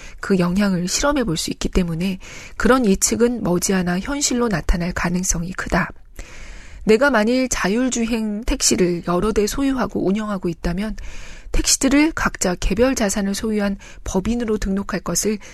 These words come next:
진지하게 고려하겠다. 단 한 번의 큰 실수로 회사 전체가 도산하기를 바라지는 않으니 말이다.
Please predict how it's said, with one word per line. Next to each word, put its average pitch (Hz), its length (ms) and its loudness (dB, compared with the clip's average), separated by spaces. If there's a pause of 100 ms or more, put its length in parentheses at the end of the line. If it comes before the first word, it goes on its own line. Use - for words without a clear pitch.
(140)
진지하게 202 640 2
고려하겠다. - 800 -4 (600)
단 240 180 6
한 294 140 4
번의 262 340 6
큰 330 240 0
실수로 233 560 4 (300)
회사 285 240 6
전체가 190 500 0
도산하기를 240 680 0
바라지는 185 600 0
않으니 185 360 0
말이다. - 480 -6